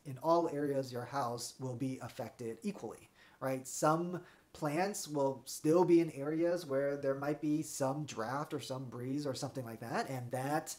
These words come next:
variation in which you'll have to water or the frequency which you have to water may be more similar to when you were in the, the summer months.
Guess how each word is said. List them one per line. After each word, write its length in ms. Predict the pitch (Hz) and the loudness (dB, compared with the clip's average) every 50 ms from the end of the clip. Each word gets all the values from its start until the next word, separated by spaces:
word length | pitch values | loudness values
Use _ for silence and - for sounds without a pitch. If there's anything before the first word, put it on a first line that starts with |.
| - - 151 | -12 -10 -4
variation 720 | 127 160 165 175 170 151 135 143 143 151 - - 190 170 | 4 6 8 8 8 6 4 2 0 0 0 0 -2 -2
in 80 | 151 135 | -2 -2
which 220 | 139 135 135 - | -2 -4 -2 -2
you'll 80 | 139 127 | -4 -2
have 200 | 131 131 123 - | -2 -2 -4 -4
to 80 | 127 | -6
water 380 | 110 110 107 117 127 147 170 170 | -6 -4 -4 -2 0 2 2 2
or 120 | 135 117 | 2 2
the 80 | 107 104 | -2 -4
frequency 540 | - - 139 135 - 202 196 - - 208 202 | -6 -4 -4 -2 -2 -2 -2 -2 -2 -2 0
which 240 | 190 196 190 - | 0 -2 -2 -2
you 60 | 202 185 | -2 0
have 140 | 180 185 | 0 0
to 80 | 185 196 | 0 0
water 440 | 175 175 175 185 208 220 240 233 - - - - - - - 131 | 2 4 4 4 4 2 -2 -2 -4 -14 -20 -20 -20 -16 -10 -6
may 160 | 143 143 143 139 | -4 -4 -2 -2
be 400 | 135 139 135 135 131 127 123 127 - _ - 131 | -2 -2 -2 -4 -4 -6 -8 -12 -18 _ -10 -8
more 200 | 135 135 147 139 | -4 0 0 0
similar 640 | - - - 143 131 151 175 208 226 254 285 277 - _ _ - | 0 0 -4 -2 -2 -2 0 0 0 0 -2 -4 -8 _ _ -12
to 120 | - 233 220 | -8 -6 -2
when 240 | 202 208 208 202 202 | -2 0 0 0 -2
you 120 | 202 202 | -2 2
were 120 | 196 196 | 2 2
in 100 | 196 202 | 2 4
the, 280 | 190 202 196 190 175 160 | 4 2 4 4 2 0
the 240 | 165 180 175 170 170 165 | 0 0 2 2 2 0
summer 260 | - 185 175 175 170 | 0 0 0 2 2
months. 300 | 185 185 220 233 - | 2 2 0 0 -6